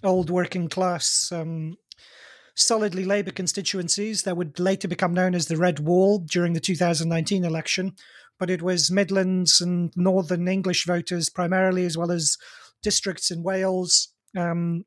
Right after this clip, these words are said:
that won the vote for Brexit. So the Angel of the North is this sculpture, like Alex says, which is in the North. Um, and so we figured it was, uh, it was a excellent image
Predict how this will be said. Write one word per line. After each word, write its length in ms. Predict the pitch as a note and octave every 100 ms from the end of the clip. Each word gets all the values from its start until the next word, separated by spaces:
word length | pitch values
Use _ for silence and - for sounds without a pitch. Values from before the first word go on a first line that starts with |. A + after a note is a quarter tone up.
| _
that 200 | F3 F#3
won 160 | F3+ F#3
the 80 | F3
vote 240 | F3+ E3+
for 80 | E3+
Brexit. 360 | F#3+ - E3 - - - - -
So 160 | -
the 100 | F3+
Angel 320 | G3 G#3+ F#3+ F#3+
of 80 |
the 80 | D#3
North 300 | F#3 G3+ F#3
is 160 | F#3 D3+
this 120 | E3
sculpture, 440 | - G3+ F3 F#3+
like 200 | E3+ E3
Alex 340 | F#3 F3 D#3+ -
says, 340 | G#3 G3+ F#3 D3+
which 200 | E3 F3+
is 280 | E3 D3 D#4+
in 140 | G#3+
the 80 | F#3+
North. 340 | F3 G3 A3 - - - - -
Um, 400 | F3+ F3+ F3 F3+ _
and 120 | F#3+
so 140 | F#3 G3
we 120 | F#3+
figured 340 | G3+ G3 F#3
it 160 | F3+ F3
was, 300 | F#3 E3+ -
uh, 360 | F3+ F3+ F3 E3 -
it 80 | F3+
was 200 | F#3 F3+
a 220 | F3 G3+
excellent 500 | G#3+ - - F#3 F#3
image 480 | G3 G3 F3 D3 -